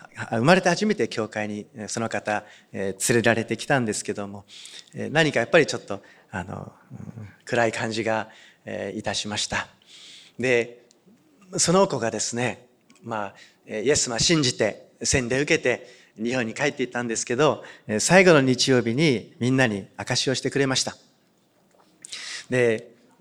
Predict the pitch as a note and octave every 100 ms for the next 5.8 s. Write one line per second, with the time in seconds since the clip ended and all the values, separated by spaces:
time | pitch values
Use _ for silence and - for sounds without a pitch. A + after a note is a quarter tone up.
0 | C#3+ C#3+ D#3+ D3+ C3 B2 A#2 A2+ - _
1 | _ _ A2 G2 F#2 F#2+ - - _ _
2 | _ _ - D3 E3+ E3 D3 C#3+ E3 C#3
3 | B2 A2 F#2+ - - G#2 G2 - C3 A#2
4 | A#2+ A2 G#2+ A2 G#2+ - G#2 F#2 A#2+ -
5 | - - G#2+ G#2 G#2+ F#3 -